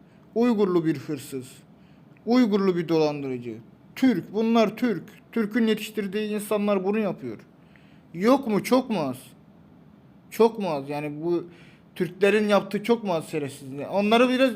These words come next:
katil değil. Onların Türk ismi yok bak. Katil olunca Türk yok orasında.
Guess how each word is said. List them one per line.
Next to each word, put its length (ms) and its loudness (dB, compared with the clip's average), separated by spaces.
katil 420 2
değil. 300 0
Onların 340 -4
Türk 240 -6
ismi 300 -6
yok 260 0
bak. 120 -10
Katil 340 0
olunca 320 2
Türk 260 -8
yok 200 2
orasında. 460 -8